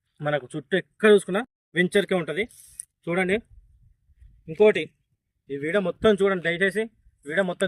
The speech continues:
చూసినాక మీకు నచ్చినట్టయితే నా WhatsApp నంబర్ మీరు ఇస్తా, నాకు కాల్ చేయండి. అలానే ఇలానే ఏమైనా వీడియోలు ఇట్లా మీరు ప్రమోషన్ చేయించుకోవాలంటే అతి తక్కువ ధరలోనే మనం ప్రమోషన్ అని చేస్తాం. ఇల్లైనా సరే,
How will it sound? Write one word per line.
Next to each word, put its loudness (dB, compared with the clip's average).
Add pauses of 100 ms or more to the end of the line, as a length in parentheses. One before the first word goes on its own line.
చూసినాక -6 (400)
మీకు -10
నచ్చినట్టయితే 0 (500)
నా -10
WhatsApp 0
నంబర్ -4
మీరు -10
ఇస్తా, -4 (240)
నాకు -10
కాల్ 2
చేయండి. -2 (460)
అలానే 8 (560)
ఇలానే 0
ఏమైనా -2
వీడియోలు 4
ఇట్లా -2 (240)
మీరు -10
ప్రమోషన్ 0
చేయించుకోవాలంటే 0 (560)
అతి 0
తక్కువ 2
ధరలోనే 6
మనం 0
ప్రమోషన్ 0
అని -4
చేస్తాం. -2 (500)
ఇల్లైనా 4
సరే, 4